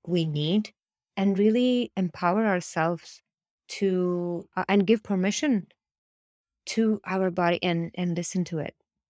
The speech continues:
so that we can do what, what our body needs in the moment. It,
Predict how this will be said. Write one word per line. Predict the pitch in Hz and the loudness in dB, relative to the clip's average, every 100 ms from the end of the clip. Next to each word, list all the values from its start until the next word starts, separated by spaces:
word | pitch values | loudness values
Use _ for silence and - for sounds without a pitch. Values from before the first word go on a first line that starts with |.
| - | -6
so | 196 | 0
that | 196 | 0
we | 185 | 0
can | 185 180 175 | 0 0 0
do | 175 175 175 175 _ _ _ _ _ | 0 0 -2 -6 _ _ _ _ _
what, | 170 160 _ - - _ _ _ _ _ - | 0 0 _ -16 -16 _ _ _ _ _ -4
what | 180 175 - | 2 2 2
our | 170 165 | -2 -2
body | 160 160 160 | 0 0 0
needs | 160 156 156 160 | 0 -2 -2 -2
in | 151 | -2
the | |
moment. | 151 143 147 175 214 - _ _ _ _ _ _ _ _ _ | -2 -2 0 0 -2 -6 _ _ _ _ _ _ _ _ _
It, | 240 233 226 214 | 2 4 2 0